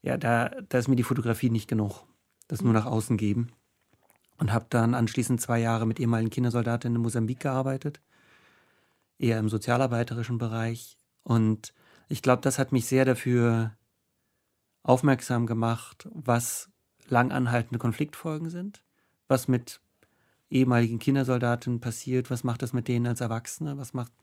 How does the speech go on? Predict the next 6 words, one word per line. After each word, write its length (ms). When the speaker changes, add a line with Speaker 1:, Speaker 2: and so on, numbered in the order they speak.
Speaker 1:
Trauma 400
mit 160
Leuten, 480
mit 180
Menschen. 540
Und 420